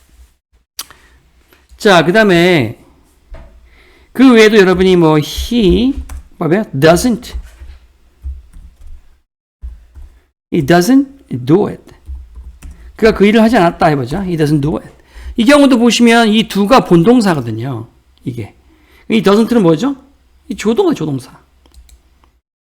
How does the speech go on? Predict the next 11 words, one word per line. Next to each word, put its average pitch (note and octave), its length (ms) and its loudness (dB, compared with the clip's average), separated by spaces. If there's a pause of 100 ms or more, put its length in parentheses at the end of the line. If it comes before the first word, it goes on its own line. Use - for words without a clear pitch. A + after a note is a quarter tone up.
(360)
그러면은, B3+ 720 2
아니, C#4+ 300 0
do가 C#4 340 -2
어디 G#3+ 160 2
있습니까? G3+ 480 -2
아빠, F#3 220 0
he - 400 -6
하면 A3+ 120 0
he C#4 200 -4
does죠. D3+ 920 -4
그쵸? C#4 340 -4